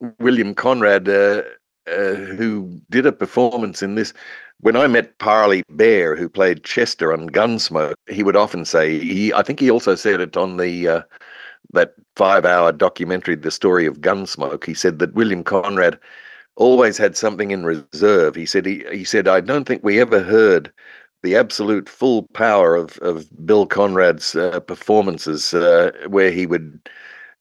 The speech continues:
yell something in full fury." Well, I beg to differ on, on this occasion. You will hear William Conrad go absolutely crazy, uh, in this show, and it's just a dynamic, uh, performance by him. In fact,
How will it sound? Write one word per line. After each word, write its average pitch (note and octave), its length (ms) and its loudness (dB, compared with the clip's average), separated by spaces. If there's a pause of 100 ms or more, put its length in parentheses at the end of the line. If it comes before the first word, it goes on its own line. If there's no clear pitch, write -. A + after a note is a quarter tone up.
yell G2+ 400 4
something G2 360 -2
in F2 140 -4
full G2+ 280 4
fury." F#2 600 0
Well, C3 500 2
I G2+ 260 0
beg G2+ 380 -2
to A2+ 80 -6
differ G#2 340 -2
on, F#2+ 220 0
on G2 180 -6
this A2+ 160 -8
occasion. E2+ 480 0
You F#2 140 -4
will F2+ 180 -2 (120)
hear A2 300 0 (380)
William G#2+ 300 -4
Conrad F#2 460 0
go F#2+ 200 2
absolutely G2+ 680 -4
crazy, F2+ 760 -2
uh, E2 200 0
in F2+ 220 -2
this - 420 -6 (120)
show, F2 500 2
and F2+ 240 0
it's F2 260 -2
just - 320 -2
a E2 60 -10
dynamic, F2+ 840 -2 (380)
uh, D2 260 2
performance D2+ 600 0
by C#2+ 260 -2
him. D#2 320 -8 (580)
In E2+ 140 -6
fact, - 320 0